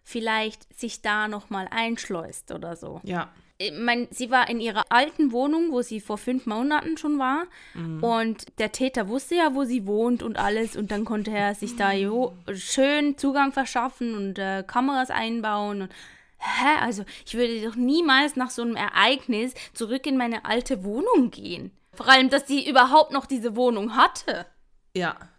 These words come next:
Speaker 2: da waren so viele Sachen. Ich hab das Gefühl, die haben, es war wirklich mega spannend und man war auch richtig oft so total verwirrt und wusste gar nicht, okay, was genau passiert jetzt, was geht ab und so.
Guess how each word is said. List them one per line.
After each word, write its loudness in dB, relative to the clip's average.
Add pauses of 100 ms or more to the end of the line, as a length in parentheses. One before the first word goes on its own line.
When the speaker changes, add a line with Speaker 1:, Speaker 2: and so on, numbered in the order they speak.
(220)
Speaker 2:
da 2
waren 0
so -4
viele -4
Sachen. -6
Ich -10
hab -8
das -8
Gefühl, -4 (600)
die -2
haben, -4 (920)
es -6
war 0
wirklich -4
mega -2
spannend -4
und -4
man -2
war -4
auch -8
richtig -10
oft -4
so -10
total -4
verwirrt -4
und -6
wusste -8
gar -2
nicht, -8
okay, -8
was -8
genau -6
passiert -8
jetzt, -8
was -8
geht -10
ab -6
und -10
so. -8